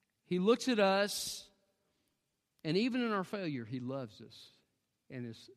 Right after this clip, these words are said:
thinking about restoring us and using us for his glory. And I'm so grateful to, to the Lord for that kind of heart in our Savior, who gives and gives and gives.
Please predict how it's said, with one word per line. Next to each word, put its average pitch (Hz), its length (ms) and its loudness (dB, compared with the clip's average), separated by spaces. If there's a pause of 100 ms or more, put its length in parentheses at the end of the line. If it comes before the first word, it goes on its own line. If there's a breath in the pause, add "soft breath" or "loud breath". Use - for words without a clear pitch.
(140)
thinking 139 380 -10
about 104 400 -10 (720)
restoring 135 680 -10
us 120 180 -12 (180)
and 107 160 -14
using 107 460 -14
us 98 80 -20 (840)
for 101 100 -18
his 98 200 -16
glory. 78 420 -18 (960)
And 104 120 -10
I'm 127 100 -6
so 139 200 -6
grateful 123 500 -6 (100)
to, 107 220 -12
to - 100 -16
the 120 80 -12
Lord 117 340 -10
for 117 120 -14
that 117 240 -8
kind 135 200 -10
of 117 120 -12
heart 113 360 -12
in 117 60 -14
our 104 140 -14
Savior, 95 600 -14 (800)
who 107 80 -14 (100)
gives 147 680 -4 (240)
and 101 240 -14
gives 120 480 -8 (760)
and 110 140 -14
gives. 78 580 -20